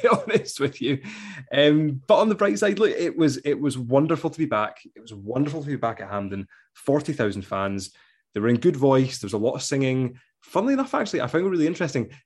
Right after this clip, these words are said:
The songbook of the Tartan Army seems to have really evolved quite a lot, because Doe Deer got, like,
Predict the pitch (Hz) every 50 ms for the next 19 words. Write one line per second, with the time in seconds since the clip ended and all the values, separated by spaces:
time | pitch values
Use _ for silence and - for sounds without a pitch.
0 | _ _ - 151 135 135 - - - 147 165 214 226 226 240 240 233 196 175 -
1 | - 147 123 139 160 185 180 131 - - 143 135 135 - 147 127 113 123 127 123
2 | 123 117 110 98 117 131 175 214 - - - 214 202 127 110 104 101 - - _
3 | _ _ 127 127 - 143 131 - - - _ _ _ _ _ - 147 185 226 214
4 | 202 208 240 226 165 120 - 139 - - 127 120 -